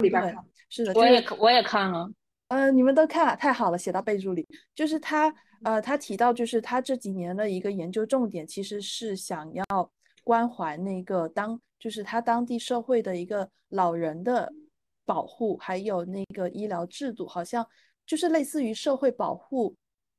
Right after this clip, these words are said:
Speaker 2: 方面的研-，研究，而且是针对弱者和针对那个老人的。他就提到说，就是他想要的一个社会是，是，是想让弱者能够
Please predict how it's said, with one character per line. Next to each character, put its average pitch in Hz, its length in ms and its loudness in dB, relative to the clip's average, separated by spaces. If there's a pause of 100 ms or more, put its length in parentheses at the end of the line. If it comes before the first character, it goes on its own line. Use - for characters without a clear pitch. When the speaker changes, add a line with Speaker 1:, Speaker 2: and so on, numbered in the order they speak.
(140)
Speaker 2:
方 214 160 -2
面 220 140 -2
的 196 80 -4
研-， 170 380 -4
研 175 240 -4
究， 196 120 -2
而 185 140 0
且 208 100 -6
是 220 160 -8
针 226 220 -6
对 247 180 -4
弱 240 280 0
者 - 180 -6
和 175 180 -6
针 214 280 -6
对 233 160 -2
那 202 120 -10
个 196 220 -12
老 170 240 -4
人 147 220 -10
的。 190 120 -8
他 247 160 -6
就 277 160 -2
提 202 200 -4
到 202 180 0
说， 208 180 -8
就 208 140 -6
是 180 260 -6 (1200)
他 277 140 2
想 262 180 2
要 185 160 2
的 170 80 0
一 165 60 0
个 - 180 2
社 196 220 2
会 202 160 0
是， 202 220 -4
是， 240 340 -2
是 - 300 -2
想 175 280 -4
让 214 240 2
弱 233 300 4
者 190 200 -2
能 165 280 -4
够 202 300 2